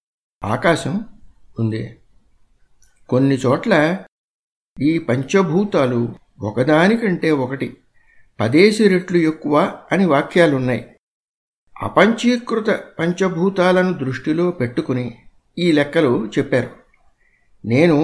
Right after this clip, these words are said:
పంచీకృత భూతాలను దృష్టిలో పెట్టుకుని ఈ లెక్క చెప్పాను. ఇక్కడ మనం గమనించవలసిన ఒక విషయం ఉంది. వేదాంతుల సృష్టి ప్రక్రియ ప్రకారం సృష్టి మూడు రకాలు.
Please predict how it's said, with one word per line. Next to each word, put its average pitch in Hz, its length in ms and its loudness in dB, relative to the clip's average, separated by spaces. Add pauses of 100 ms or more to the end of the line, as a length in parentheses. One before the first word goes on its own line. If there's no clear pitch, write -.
(880)
పంచీకృత 220 720 -2
భూతాలను 151 640 0 (920)
దృష్టిలో 139 480 0
పెట్టుకుని 143 420 -2 (840)
ఈ 131 140 0
లెక్క 160 240 2
చెప్పాను. 117 400 -8 (1200)
ఇక్కడ 139 220 -2
మనం 139 220 2
గమనించవలసిన 143 760 -2 (600)
ఒక 131 160 -8
విషయం 123 320 -4
ఉంది. 98 200 -4 (840)
వేదాంతుల 190 720 2 (220)
సృష్టి 156 440 -6
ప్రక్రియ 190 480 -2
ప్రకారం 143 480 -2 (800)
సృష్టి 165 480 -2 (800)
మూడు 151 240 2
రకాలు. 139 380 0